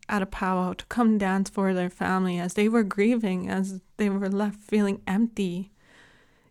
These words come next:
It was a very, very, I s-, I wanna say this was the hardest time it ever, the hardest time I've ever had dancing. Um, because this was,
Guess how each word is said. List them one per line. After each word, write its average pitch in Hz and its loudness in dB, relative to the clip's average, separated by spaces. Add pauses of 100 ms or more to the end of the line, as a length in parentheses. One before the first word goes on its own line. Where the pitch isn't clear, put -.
(340)
It 226 4
was 220 4
a 214 -2
very, 277 6
very, 240 6
I - 0
s-, 196 -2
I 208 6
wanna 240 10
say 214 6
this 208 0
was 208 2
the 190 2
hardest 220 4
time 202 2
it 185 -2
ever, 190 -2 (680)
the 208 0
hardest 214 0
time 202 0
I've 180 -4
ever 196 -2
had 180 -4
dancing. 180 -2 (420)
Um, 180 2 (280)
because 247 0
this 220 0
was, 196 0